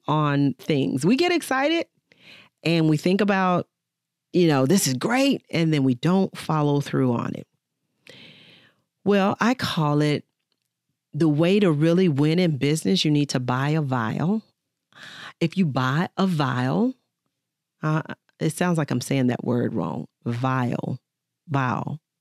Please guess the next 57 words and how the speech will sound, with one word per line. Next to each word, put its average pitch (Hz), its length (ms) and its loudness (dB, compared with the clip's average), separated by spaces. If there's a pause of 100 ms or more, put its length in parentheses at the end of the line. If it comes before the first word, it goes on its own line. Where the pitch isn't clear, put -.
(120)
Well, 269 200 2
you 262 200 4
know 214 100 4
what 170 80 2
I'm 160 80 2
saying. 147 340 0
A 247 140 2
E 254 220 4
I 190 180 0
O 175 160 2
U, 147 320 2
buy 214 200 2
one. 151 360 -2 (540)
Um, 180 500 4 (800)
if 214 100 6
you 269 80 6
buy 208 240 2
a 220 60 2
vial, 165 260 2
you 233 140 6
can 190 200 2
win 156 160 4
in 180 140 4
business. 156 340 2 (460)
And 214 460 4
this 311 100 2
just 285 160 0
kinda 175 180 0
came 170 360 2
up, 156 160 0 (120)
um, 143 440 2
during 151 260 2
a, 147 80 2 (160)
a, 147 200 -4
a 151 100 -2
training 170 400 0
session 147 320 -2
that 135 100 0
I 139 100 -2
did, 139 280 -2
like, 123 200 -2
four 185 160 0
or 160 60 0
five 147 260 -2
years. 143 380 0
It 143 80 -2
popped - 240 -4
into 151 160 0
my 143 140 -2
head 160 200 0
and 135 120 0
I 135 40 -2
said 147 220 -4
it 139 80 0
out 131 160 0
loud 135 300 0
and, 131 160 -2